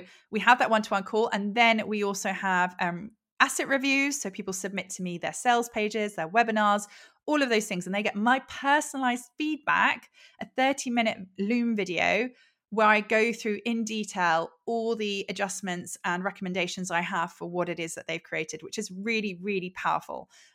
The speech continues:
Um, and alongside that, we have a check-in after their first launch, uh, and we also have a call to make sure that they're set up confidently to scale on the other side. So it's amazing. Um, and it really makes a huge difference. It's like the benefits of one-to-one, but with so much more.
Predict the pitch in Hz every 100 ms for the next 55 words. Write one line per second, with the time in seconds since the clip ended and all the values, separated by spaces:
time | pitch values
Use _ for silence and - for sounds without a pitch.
0 | - 196 185 254 294 247 208 214 180 170
1 | 185 180 - - - 202 190 185 190 185
2 | 185 - 190 190 180 - 208 226 233 220
3 | 208 196 190 180 - 185 233 247 - -
4 | - - _ 208 190 196 196 202 208 214
5 | 202 202 - 196 190 202 - - 185 -
6 | 185 - 185 - 180 - - 180 - 175
7 | 185 170 - - 175 165 160 175 170 160
8 | - - - - 202 190 - - - -
9 | _ _ - 254 190 175 - - - -
10 | - 208 202 196 185 185 214 202 220 269
11 | 240 220 175 - - - 294 262 - -
12 | - 170 170 151 214 202 214 233 247 247
13 | - - 196 196 196 214 190 185 226 247
14 | 202 190 185 - 190 175 175 - - 175
15 | 165 -